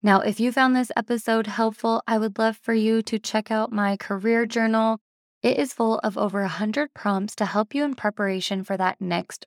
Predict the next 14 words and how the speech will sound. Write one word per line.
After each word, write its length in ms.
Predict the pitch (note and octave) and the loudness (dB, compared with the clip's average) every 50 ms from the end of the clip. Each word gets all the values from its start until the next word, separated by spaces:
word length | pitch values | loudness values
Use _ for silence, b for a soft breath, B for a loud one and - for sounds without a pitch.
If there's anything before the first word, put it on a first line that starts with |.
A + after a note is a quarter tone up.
| _ - | _ -6
promotion. 760 | - G#3 F#3+ F3+ F3+ - F3+ E3 - - A#2+ - - - - _ _ _ _ _ _ - | 0 0 2 2 2 0 -2 -2 -4 -4 -4 -4 -4 -6 -10 _ _ _ _ _ _ -4
It's 200 | A#3 G#3+ - - | -4 -4 -2 0
gonna 180 | A#3+ A#3 A#3+ | 0 2 2
help 200 | G#3+ A#3 A3+ - | 2 0 -2 -2
you 60 | A#3+ G#3+ | -2 -2
be 160 | A3 G#3+ G3+ | 0 0 0
seen 240 | - - G#3 G#3 G#3 | 0 0 0 0 2
as 180 | G#3+ G3 - | 0 0 -2
a 80 | G3+ F#3+ | -4 -4
leader, 500 | F#3 F#3 G3 F#3+ F#3+ F#3+ F#3 F3+ F#3 - _ _ | -2 0 -2 0 0 0 -2 -2 -4 -6 _ _
even 320 | - G3+ G#3+ G3+ A#3+ B3 B3+ | -4 -2 0 0 2 2 2
without 360 | B3+ A#3+ - G3+ F#3+ F#3+ - | 2 2 2 2 2 2 0
the 100 | - F#3+ | -4 -8
title. 540 | - - - F#3 F3+ G3 - - - G3 | -6 -6 -6 -4 -4 -4 -6 -8 -8 -10